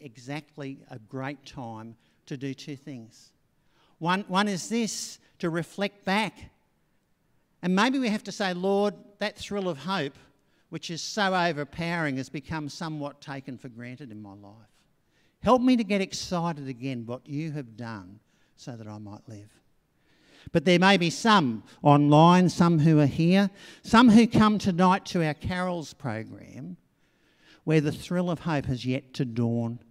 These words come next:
on their life. And wouldn't it be wonderful if God would use you and me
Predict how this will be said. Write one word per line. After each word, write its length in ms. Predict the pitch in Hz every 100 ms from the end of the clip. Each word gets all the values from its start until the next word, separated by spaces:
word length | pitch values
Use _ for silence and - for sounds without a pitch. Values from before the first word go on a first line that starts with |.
| -
on 120 | 113
their 120 | 104
life. 560 | 98 101 104 _ _ _ _ _ _ _ _ _ _ _ _ _ _ _ _ _ -
And 120 | 131
wouldn't 160 | 180
it 40 | 185
be 100 | 170
wonderful 520 | 143 143 143 135 123
if 160 | 117 113
God 400 | 127 131 120 120
would 160 | 113
use 400 | 120 117 117 113 -
you 240 | 123 123
and 160 | 123 113
me 320 | 101 92